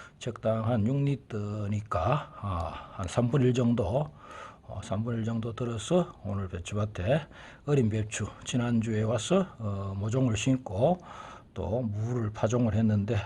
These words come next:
아마 잘 낫지, 나-, 낫지 않겠나 싶습니다. 아마 배추도 잘 살았지 않나 싶은-, 싶은데, 예, 요게, 예, 약을 타서 오늘 일 차적으로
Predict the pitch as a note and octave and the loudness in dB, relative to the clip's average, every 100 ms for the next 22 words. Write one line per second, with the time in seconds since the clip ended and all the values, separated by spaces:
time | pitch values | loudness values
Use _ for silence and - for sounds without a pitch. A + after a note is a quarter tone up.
0 | - G2+ F#2+ E2+ F#2+ G#2 G#2+ A2 A#2+ A2+ | -2 0 0 0 2 4 4 4 2 2
1 | - - - - - A2+ G#2+ G#2 A2+ B2 | 0 -2 -4 -14 -2 0 2 -2 0 0
2 | B2+ C#3 C3 - D3 D3 A2+ A2 G#2 G#2+ | 4 4 4 2 2 4 2 2 -2 -2
3 | A2+ G#2+ G#2+ - - - - - - - | 4 4 4 -6 -12 -10 -6 -4 -4 -4
4 | - G#2+ G2+ F2 A#2+ B2+ B2 G#2+ G#2 F#2+ | 0 2 2 0 0 0 -2 -2 -2 -2
5 | G2 C#3 B2 G#2+ - A#2 A#2 G#2 F#2 G2+ | 0 2 0 0 -2 2 4 2 0 -4
6 | - A2 G#2+ - - - C3 F#2+ G#2 B2 | 0 2 2 -2 -6 2 2 2 -2 -4
7 | - - - - - G2+ F#2+ G2+ G2+ F2+ | -10 -20 -20 -16 -6 -4 -2 -2 -2 0
8 | C#3+ - F2+ F#2 F#2 F2+ F2+ E2 - G#2+ | -2 -2 -4 -4 -2 -4 -6 -8 -4 0
9 | A2 G#2+ - A#2+ C#3 A#2+ - - - - | 2 2 0 0 2 0 -4 -18 -20 -20
10 | - - G#2+ G#2 G#2 C#3+ - C#3+ A2+ A2 | -20 -8 -4 -2 0 -2 6 6 6 0
11 | G#2 G2 C3 | -2 -2 -4